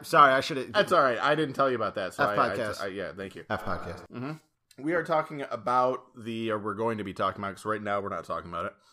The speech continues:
Speaker 2: uh, the second episode of Mister Robot.
Speaker 1: Episode
Speaker 2: Um,
Speaker 1: four oh two.
Speaker 2: Yeah, which, uh,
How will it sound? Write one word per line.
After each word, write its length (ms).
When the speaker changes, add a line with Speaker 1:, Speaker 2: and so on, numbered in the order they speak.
Speaker 2:
uh, 240
the 200
second 320
episode 440
of 240
Mister 300
Robot. 480
Speaker 1:
Episode 460
Speaker 2:
Um, 40
Speaker 1:
four 340
oh 140
two. 480
Speaker 2:
Yeah, 300
which, 320
uh, 240